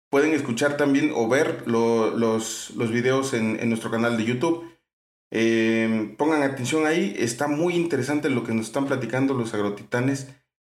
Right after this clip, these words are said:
Eh, también pueden participar, inscríbanse, está en Facebook como eventos y van a poder inscribirse a nuestra, a nuestra charla de todos los martes.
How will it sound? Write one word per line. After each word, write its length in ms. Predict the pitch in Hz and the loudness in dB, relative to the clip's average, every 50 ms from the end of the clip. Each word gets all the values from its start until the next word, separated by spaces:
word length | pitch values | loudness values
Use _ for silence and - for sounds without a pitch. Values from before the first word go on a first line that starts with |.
| _ _ | _ _
Eh, 480 | - 104 104 104 101 98 98 95 92 - | -6 -4 -2 0 0 0 0 -2 -2 -2
también 320 | - 117 117 113 123 123 127 | 0 0 2 2 0 0 0
pueden 220 | 143 131 135 127 | 0 -2 0 0
participar, 640 | 120 113 - - 98 - - - - 123 135 143 - - | -2 -4 -4 -4 -6 -8 -8 -6 -4 -2 -2 -2 -2 -4
inscríbanse, 920 | 117 113 113 - - 127 139 143 147 147 143 139 139 147 147 143 143 - - | -4 -2 -4 -4 -2 2 2 4 4 2 2 0 0 0 -2 -2 -2 -6 -4
está 580 | 104 104 101 101 - - 120 117 117 120 120 | -4 -4 -4 -4 -2 -2 0 2 2 2 0
en 160 | 117 113 110 | 0 -2 -2
Facebook 520 | - 139 143 139 139 139 160 160 160 - - - - _ _ _ _ | 0 0 2 2 2 2 0 0 0 -2 -12 -18 -20 _ _ _ _
como 260 | - 113 110 110 110 | -4 0 0 2 2
eventos 640 | 110 110 127 139 143 143 175 170 170 - - - _ _ _ _ _ _ - | 2 2 2 0 0 0 0 -2 -2 -4 -8 -12 _ _ _ _ _ _ -4
y 100 | 117 117 | -2 0
van 180 | 127 131 131 | 2 2 2
a 80 | 135 135 | 0 -2
poder 240 | - 110 113 123 131 | -2 -2 0 0 0
inscribirse 720 | 127 123 - - 104 101 120 120 117 - 135 127 120 117 | 0 -2 -2 -2 -2 0 0 -2 -2 -2 -2 0 0 0
a 120 | 110 107 | 0 0
nuestra, 800 | 101 98 98 98 - - - 95 98 95 95 95 95 92 92 - | 0 0 -2 -2 -6 -8 -6 -4 -4 -2 -2 -2 -4 -4 -4 -4
a 140 | - - 98 | -4 -4 -4
nuestra 320 | 95 98 98 - 104 101 | -4 -4 -4 -4 -6 -6
charla 280 | 101 - 113 113 117 117 | -2 -2 -2 0 0 0
de 100 | 110 104 | 0 -2
todos 240 | 101 - 110 113 110 | -2 -2 -2 0 0
los 160 | 107 98 95 | 0 -2 -2
martes. 500 | 98 92 92 92 - - 95 - - - | -2 -4 -6 -6 -8 -12 -14 -14 -14 -16